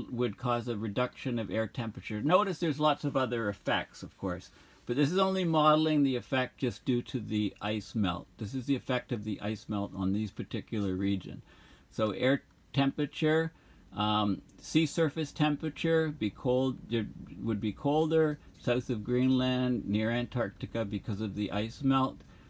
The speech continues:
This is the, uh, subsurface ocean temperature. The ocean temperature is at about four hundred fifteen meters, and what you see here is the freshwater lens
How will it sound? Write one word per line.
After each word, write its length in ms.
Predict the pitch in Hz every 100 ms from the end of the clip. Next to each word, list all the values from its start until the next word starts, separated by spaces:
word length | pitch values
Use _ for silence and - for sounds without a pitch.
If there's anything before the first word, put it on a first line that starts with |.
| -
This 200 | 135 127
is 220 | 143 123 135
the, 380 | 131 127 123
uh, 220 | 117 117 113
subsurface 800 | - 147 139 - 147 156 139
ocean 400 | 123 143 165 160
temperature. 560 | 156 160 156 165 - 156
The 100 | 120
ocean 300 | 120 - 139
temperature 500 | 147 139 151 143 147
is 120 | 123
at 60 | 131
about 280 | 113 101 -
four 160 | 131
hundred 180 | 143 156
fifteen 460 | 170 151 - 156 156
meters, 400 | 170 147 120 117
and 120 | 131
what 120 | 147
you 120 | 156
see 320 | 143 185 180
here 280 | 165 143 127
is 140 | 123 120
the 100 | 110
freshwater 680 | 143 143 - 160 156 151
lens 460 | 151 160 151 139